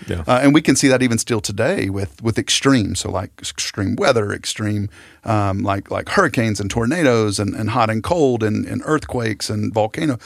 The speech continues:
Speaker 2: like, all of these things that's extreme. And even, even as we understand mountains and, and the seas and the depths of these things and the rage of all of them,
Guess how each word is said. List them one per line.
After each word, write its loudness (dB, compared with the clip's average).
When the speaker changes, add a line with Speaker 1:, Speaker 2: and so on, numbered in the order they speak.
Speaker 2:
like, 2
all 6
of 2
these 2
things 4
that's -4
extreme. -2
And 0
even, 4
even 2
as 0
we 2
understand 0
mountains 0
and, 0
and -2
the -4
seas 2
and -2
the 0
depths 2
of -4
these -2
things -2
and -2
the 2
rage 0
of 0
all 0
of -2
them, -4